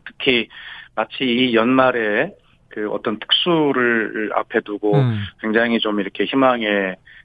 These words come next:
Speaker 1: 들떠 있었던 우리 소상공인 자영업자들께 다시 그런 희망을 좀 갖지 못하게 해드리는 상황에 대해서 얼마나 죄송스럽습니까?
Speaker 2: 네.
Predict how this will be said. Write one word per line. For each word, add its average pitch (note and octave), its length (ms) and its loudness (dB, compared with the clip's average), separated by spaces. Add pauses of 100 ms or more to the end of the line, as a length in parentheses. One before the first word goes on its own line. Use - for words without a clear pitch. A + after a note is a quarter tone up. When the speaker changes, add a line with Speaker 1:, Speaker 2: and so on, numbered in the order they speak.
(540)
Speaker 1:
들떠 G#2 280 0
있었던 G2+ 720 0
우리 G2+ 180 -4
소상공인 A#2 600 0
자영업자들께 G2 1800 0 (480)
다시 G#2 640 0 (280)
그런 G2 260 -2
희망을 A#2 680 2 (140)
좀 F#2+ 340 -6 (400)
갖지 - 280 -8
못하게 C3+ 500 2
해드리는 A2+ 300 -2
상황에 A2+ 260 2
대해서 G2 240 -4
얼마나 A2 300 2
죄송스럽습니까? G2+ 1120 0
Speaker 2:
네. A2 280 0